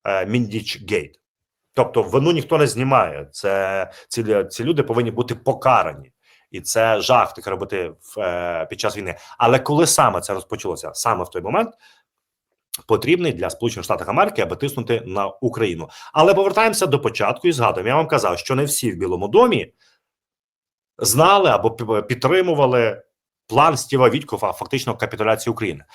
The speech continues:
Тому що згадуємо про Марко Рубіо. На початку нашої розмови я казав, що він абсолютно, м, е, інше говорить, і він з іншої когорти. Він за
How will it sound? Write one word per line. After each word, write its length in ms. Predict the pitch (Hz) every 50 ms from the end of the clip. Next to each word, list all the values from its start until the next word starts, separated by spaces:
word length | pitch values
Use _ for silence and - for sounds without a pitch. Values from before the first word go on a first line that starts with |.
| - - - _
Тому 200 | - 156 214 311
що 140 | - - 190
згадуємо 360 | - 135 180 202 202 185 160
про 140 | - 120 113
Марко 260 | 127 135 131 - -
Рубіо. 260 | 104 90 80 76 87
На 80 | 87 92
початку 300 | - - 135 123 - 113
нашої 220 | 113 110 - 113
розмови 320 | 104 98 117 143 151 120 107
я 280 | 107 110 110 107 - _ - -
казав, 340 | - 107 90 95 80 78 -
що 180 | - - 101
він 160 | 98 147 175
абсолютно, 600 | 120 101 - - 110 120 147 147 - 127 117 110 - - - - - - _ _ -
м, 140 | 104 101 101
е, 260 | 101 95 95 - - _ -
інше 500 | - 143 127 - - - - 90 82 85 -
говорить, 420 | 82 80 101 110 135 180 190 185 -
і 60 | 113
він 140 | 113 113 -
з 80 | -
іншої 320 | 135 151 123 - 123 117 113
когорти. 460 | 113 - 117 101 101 87 - - 87
Він 160 | 110 139 135
за 540 | 101 90 117 110 107 104 101 101 98 90 80